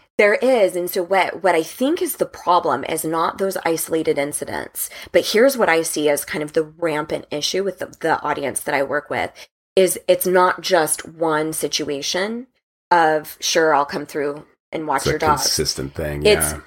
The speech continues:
Speaker 1: saying yes around every fucking corner to the point where you are depleted all the time.
Speaker 2: Sure,
Speaker 1: And
Speaker 2: sure.
Speaker 1: you don't know where you can fit time in for yourself because it's always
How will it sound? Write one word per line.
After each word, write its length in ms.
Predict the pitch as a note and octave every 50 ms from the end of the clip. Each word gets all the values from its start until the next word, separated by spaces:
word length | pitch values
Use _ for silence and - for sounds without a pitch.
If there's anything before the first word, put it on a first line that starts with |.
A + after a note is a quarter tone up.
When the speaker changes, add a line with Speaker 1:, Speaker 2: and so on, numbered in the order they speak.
| - _ _
Speaker 1:
saying 360 | - - A#3 G#3 G3 F#3+ F3+
yes 280 | F3 D#3+ E3 F#3 F#3+ -
around 340 | - F3+ E3+ D3+ D3 D3+ - _ _ _ _
every 600 | G#3+ G#3+ G3 F#3+ F3 D#3 F3+ D#3+ C3+ B2+ B2+ - -
fucking 440 | - - D#3+ D#3 D3 C3+ C#3 D3+ D#3
corner 380 | - - D#3 C3+ B2+ A#2 F2+
to 120 | - - F#3+
the 100 | F3 E3+
point 600 | - - - - G3+ G3 G3 G#3 - - - -
where 100 | F3 E3
you 240 | E3 E3 E3 D#3
are 80 | D#3 D#3+
depleted 640 | - - D#3+ - - - - F3+ E3 D#3 D#3 D3 C#3 - _ _ _ _
all 280 | E3+ E3+ D#3+ D#3+ D#3+
the 220 | D#3 D3+ - - C3
time. 200 | - - C3+ A#2+
Speaker 2:
Sure, 420 | - - - - E2 C#2+ C#2 - - - _ _ _ _ _ _
Speaker 1:
And 100 | - G#3
Speaker 2:
sure. 60 | G3+ G3+
Speaker 1:
you 60 | G3+
don't 400 | F3 D#3 G3+ G3+ F#3 F3+ - -
know 480 | F3+ F3 E3 F#3+ A3+ A3+ F3 B2 - _ _ _ _
where 120 | - E3+ E3
you 160 | E3 D#3 D#3
can 160 | - - D#3
fit 320 | D3+ - - F3 D3+ - -
time 300 | - - D3 D#3 D3+ D3+
in 160 | D3+ D3 D3
for 260 | - - _ E3+ D#3+
yourself 680 | D#3 D3 D3 C#3 D3 - - B2+ E2 - - - - - _ _ _ _ _ _
because 300 | - - - F#3 - -
it's 180 | E3 D#3 - - _ _ _ _ _
always 760 | - F#3+ F#3+ G3+ G3+ G3+ F#3 E3+ C#3+ A2+ - - - - -